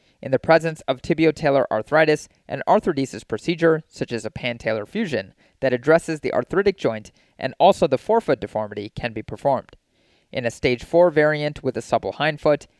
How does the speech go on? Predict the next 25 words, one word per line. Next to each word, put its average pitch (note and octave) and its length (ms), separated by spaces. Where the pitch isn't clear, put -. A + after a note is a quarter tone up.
intact G3 460
posterior E3+ 460
tibial C#3 360
tendon D#3 300
strength, D3+ 320
and C#3 220
no G#3 160
forefoot A#2+ 420
deformity, D#3+ 580
a - 80
total G#3+ 380
ankle D#3+ 300
arthroplasty A2 800
could G2+ 180
be F#2 120
performed. - 500
Moving G#3+ 240
on F#3+ 140
to F3+ 100
the E3 80
next F3+ 180
question. F#3 480
A D3 80
sixty-six-year-old F3 880
man A#2 260